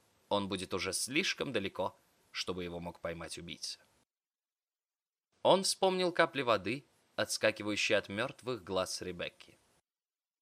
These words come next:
Его челюсти сжались, взгляд затвердел,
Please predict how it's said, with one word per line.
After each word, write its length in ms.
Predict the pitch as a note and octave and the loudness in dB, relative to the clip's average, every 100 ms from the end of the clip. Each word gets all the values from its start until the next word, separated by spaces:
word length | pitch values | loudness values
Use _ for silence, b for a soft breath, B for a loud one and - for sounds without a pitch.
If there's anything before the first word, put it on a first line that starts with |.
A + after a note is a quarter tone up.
| _ _ _ - | _ _ _ 2
Его 280 | G#2 A2+ D3 | 4 6 4
челюсти 500 | - F3+ E3+ - D#3+ | 4 4 4 0 -2
сжались, 640 | A#2 F#2+ G2 G#2+ - - _ _ _ | 0 4 4 2 -6 -14 _ _ _
взгляд 480 | F#2+ F2+ G2+ G2+ F#2+ | -6 -4 2 4 4
затвердел, 640 | F#2+ - C3 G#2+ F#2 F2+ | 0 -6 -6 -6 -6 -6